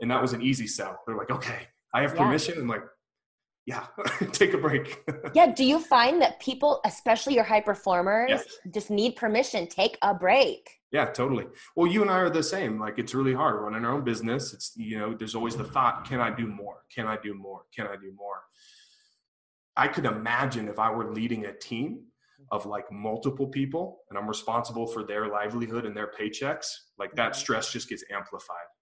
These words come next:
Speaker 1: right?
Speaker 2: Mm-hmm.
Speaker 1: Like, it's me, it's my wife and my kids on the line.
Speaker 2: Mm-hmm.
Speaker 1: And I've no trouble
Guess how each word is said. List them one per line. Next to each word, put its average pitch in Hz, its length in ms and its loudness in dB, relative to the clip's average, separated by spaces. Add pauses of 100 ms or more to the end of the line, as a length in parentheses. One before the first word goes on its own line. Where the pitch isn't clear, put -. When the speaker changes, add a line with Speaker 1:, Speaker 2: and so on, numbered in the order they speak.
(120)
Speaker 1:
right? 104 220 -6
Speaker 2:
Mm-hmm. - 140 -20 (300)
Speaker 1:
Like, 110 160 -2
it's 117 160 -6
me, 131 280 4
it's - 180 -8
my 117 100 2
wife 110 320 0
and 101 80 -10
my 101 120 -8 (120)
kids 117 220 -2
on 98 160 -4
the 95 60 -10
line. 95 360 -12 (340)
Speaker 2:
Mm-hmm. 104 340 -10
Speaker 1:
And 98 220 -12
I've 101 140 -8
no 110 220 -4 (180)
trouble 107 280 -2